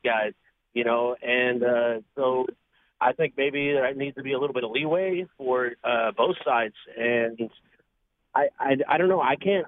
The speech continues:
ever imagine getting rid of somebody who has a winning record their entire career. Uh, that just doesn't make sense. And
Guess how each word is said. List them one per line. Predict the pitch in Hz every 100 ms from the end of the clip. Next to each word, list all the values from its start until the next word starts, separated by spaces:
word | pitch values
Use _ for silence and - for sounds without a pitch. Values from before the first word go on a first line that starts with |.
| 143
ever | 156 180 180 156
imagine | 139 143 143 139
getting | 131 143 113
rid | 123 156
of | 175 147
somebody | - 185 202 214 208
who | 170
has | 135 139 147 127
a | 120
winning | 117 107 139 143
record | 110 120 165 165 160 - _ _ -
their | 127 127
entire | 110 127 147 131 120 - _ _ _ _
career. | 139 147 127 92 _ _ _ _ _ -
Uh, | 127 120
that | 131 147
just | 131
doesn't | - 131 139
make | 127 -
sense. | 180 139 -
And | 123 127